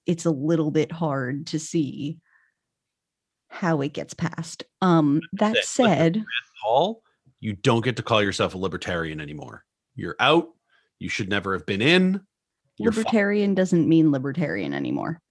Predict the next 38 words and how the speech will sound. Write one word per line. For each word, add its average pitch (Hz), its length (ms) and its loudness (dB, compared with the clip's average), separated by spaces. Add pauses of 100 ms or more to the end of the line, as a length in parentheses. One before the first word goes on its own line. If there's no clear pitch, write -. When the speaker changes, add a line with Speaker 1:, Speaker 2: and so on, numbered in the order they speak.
(180)
Speaker 2:
I 123 120 2
know 131 220 6
it 98 80 0
doesn't. 90 340 -4 (100)
It's 104 160 -8
a 98 60 -4
shame. 127 540 2
It's - 160 -12
why 107 180 4
I - 20 4
don't 107 160 2
call 110 200 0
myself 101 360 2
a 95 60 -6
libertarian 92 560 -4
anymore. 85 480 -8 (840)
But 101 280 0 (220)
that's 107 220 0
not 113 180 0
because 110 300 0
my 104 160 2
values 135 480 4
have 143 120 -6
changed. 151 520 4
It's - 100 -14
because 110 300 0
the 104 80 -6
libertarians 104 680 0
are 90 60 -16
trash. - 580 -6 (380)
<laughs> - 20 2 (480)
Speaker 1:
Yeah. - 440 0
So 185 420 0 (1700)
it - 180 -8
just, 196 540 -2 (1120)
it's 180 200 -4
hard 165 520 0
because 165 320 0